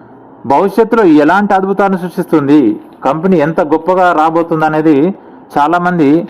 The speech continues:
అది చేయలేకపోతున్నారు. లైక్ ఏంటంటే ఒక చిన్న చెప్తాను.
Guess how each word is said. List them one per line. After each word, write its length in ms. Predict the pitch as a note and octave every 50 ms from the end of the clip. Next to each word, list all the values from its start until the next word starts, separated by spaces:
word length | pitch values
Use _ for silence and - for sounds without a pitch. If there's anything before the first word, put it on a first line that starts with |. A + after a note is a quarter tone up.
| - - -
అది 160 | B2+ C3+ D3+
చేయలేకపోతున్నారు. 720 | F3 E3+ E3 D#3+ E3 D#3 C#3 - A#2 A#2 G#2+ G2 F#2 - - - - - - - - - - - - -
లైక్ 260 | B2 D3+ F3+ D#3+ -
ఏంటంటే 300 | F#3 F#3 F3+ F#3 F3 F3
ఒక 380 | E3+ E3+ F3 D3+ C#3+ D3+ E3 D#3+ - -
చిన్న 120 | D#3+ E3+
చెప్తాను. 640 | F3 D#3 D#3 D3+ - - F#3 D#3 B2+ A2+ C3+ F3